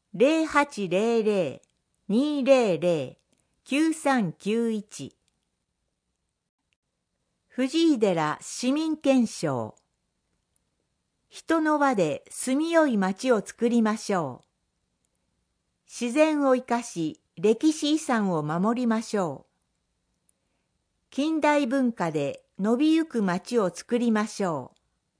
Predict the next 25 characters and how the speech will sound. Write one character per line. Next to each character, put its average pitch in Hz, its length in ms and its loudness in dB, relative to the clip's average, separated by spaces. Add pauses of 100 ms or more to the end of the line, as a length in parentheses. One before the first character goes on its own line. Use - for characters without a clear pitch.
(1500)
仕 - 220 -6
事 302 300 2
に 277 100 4
誇 269 400 2
り 277 80 0
を 262 100 4
持 240 140 2
ち、 165 380 -6 (220)
働 294 460 0
く 269 120 -6
喜 247 100 2 (400)
び 240 100 2
に 233 280 0
生 170 80 -6
き 247 160 -4
ま 240 160 2
し 226 180 -4
ょ 165 300 -4 (1900)
う。 262 40 -8
若 247 300 2
い 254 140 0
力 254 480 0
を 196 80 2
養 170 100 0 (400)
い、 151 220 -6